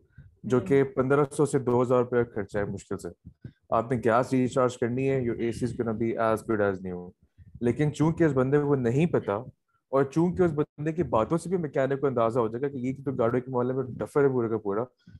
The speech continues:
Speaker 1: وہ اس کو بولے گا، "سر، آپ کی گاڑی کا اے سی تو ختم ہے، نیا کمپریسر آئے گا، نیا کنڈینسر آئے گا، نئی گیس ریچارج ہوگی،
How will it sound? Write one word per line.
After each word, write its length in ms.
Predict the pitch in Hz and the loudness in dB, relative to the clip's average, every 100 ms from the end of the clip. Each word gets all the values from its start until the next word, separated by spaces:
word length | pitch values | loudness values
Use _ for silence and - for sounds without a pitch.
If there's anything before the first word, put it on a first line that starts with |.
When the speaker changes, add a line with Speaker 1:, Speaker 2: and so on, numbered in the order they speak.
| _ - | _ 0
Speaker 1:
وہ 120 | 151 | 2
اس 100 | 151 | 2
کو 80 | 156 | 0
بولے 200 | 160 156 | 2 2
گا، 120 | 143 | -2
"سر، 360 | - - 156 | -6 -2 2
آپ 200 | 151 139 | 2 0
کی 120 | 139 131 | -2 0
گاڑی 300 | 120 120 139 | 0 0 -2
کا 80 | |
اے 80 | 135 | -4
سی 160 | - 131 | -4 -6
تو 140 | 139 | -4
ختم 400 | 135 110 110 135 | -4 -6 -2 -2
ہے، 60 | 147 - _ _ _ - - | -4 -12 _ _ _ -20 -8
نیا 260 | 120 123 127 | 0 2 4
کمپریسر 680 | 127 117 - 110 104 147 | 2 -2 0 -2 0 0
آئے 160 | 135 131 | 2 0
گا، 120 | 139 - - - 120 | -6 -12 -18 -12 -4
نیا 260 | 120 120 | 2 2
کنڈینسر 680 | 120 110 101 107 107 151 139 | 2 -2 -2 -4 -2 2 4
آئے 260 | 135 131 | 4 2
گا، 140 | 135 135 - | -2 -2 -4
نئی 400 | 113 117 113 101 107 | -2 0 -2 -2 2
گیس 380 | 110 127 - | 2 2 -2
ریچارج 340 | 139 131 143 139 | -6 0 0 0
ہوگی، 320 | 135 139 | -2 -4